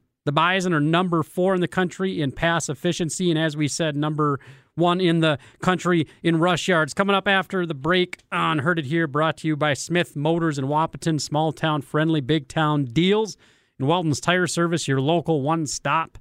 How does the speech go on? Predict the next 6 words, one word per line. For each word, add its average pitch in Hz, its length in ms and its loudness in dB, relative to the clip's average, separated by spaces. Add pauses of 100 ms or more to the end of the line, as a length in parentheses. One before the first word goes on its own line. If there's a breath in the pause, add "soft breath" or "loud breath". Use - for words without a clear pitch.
(760)
for 127 120 -2
tires, 170 600 -2 (800)
friendly 196 320 2
service, 123 600 -4 (260)
and 175 180 2
more 147 380 2